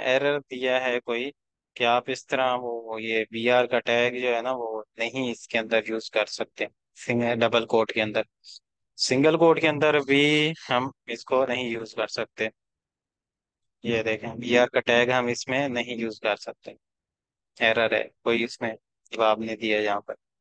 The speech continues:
लेकिन अगर यहाँ पर लगाए हुए हों back tick, तो उसके अंदर हम कोई भी एचटीएमएल के tag जैसे लिखते हैं वो सारे लिख सकते हैं। अच्छा, ये shift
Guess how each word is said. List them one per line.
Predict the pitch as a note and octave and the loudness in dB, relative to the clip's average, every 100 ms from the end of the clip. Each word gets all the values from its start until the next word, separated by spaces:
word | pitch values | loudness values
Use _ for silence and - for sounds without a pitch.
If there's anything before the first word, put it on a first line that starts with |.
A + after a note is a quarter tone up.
| - - _ _ _ _ | -20 -20 _ _ _ _
लेकिन | B2+ F#3 D#3+ | 0 2 2
अगर | D#3+ D#3+ | 4 4
यहाँ | D3+ C#3+ D3+ | 4 2 0
पर | D3 D#3 D3 C3 C#3+ C#3 B2 | 2 2 4 0 -4 -14 -8
लगाए | C3 B2+ B2 B2 | 0 2 4 4
हुए | C#3 C#3 D3 | 4 4 4
हों | C#3 C#3+ | 4 0
back | C3 B2+ C3+ - | 0 2 2 0
tick, | - - C#3 - _ _ _ _ - | -6 -6 -8 -14 _ _ _ _ -2
तो | D#3+ | 0
उसके | G3+ - | 0 0
अंदर | E3+ D#3+ D#3+ | 0 2 2
हम | D#3+ D#3+ | 2 -2
कोई | - C3+ | -2 -2
भी | C#3 | 2
एचटीएमएल | C#3 B2 - C3+ B2+ B2+ | 0 0 0 -2 -2 -4
के | C3+ | -2
tag | A#2 A#2 C3 A#2+ | 0 0 -2 -4
जैसे | A#2+ - A#2+ A#2 - | -6 -4 -6 -6 -8
लिखते | A#2 - C#3+ | -8 -4 -4
हैं | C3 B2 - _ - _ _ _ _ _ _ _ _ _ | -4 -6 -12 _ -20 _ _ _ _ _ _ _ _ _
वो | B2+ C3 C3 C3 | -2 2 4 4
सारे | - A#2+ A#2+ | 2 0 0
लिख | A#2 - | -4 -6
सकते | A#2+ - - | -10 -10 -8
हैं। | A2+ A#2+ _ - _ _ _ _ _ _ _ _ - | -8 -8 _ -20 _ _ _ _ _ _ _ _ -4
अच्छा, | C3 C#3+ | 0 2
ये | C3 | 4
shift | D#3+ D3+ - | 2 0 2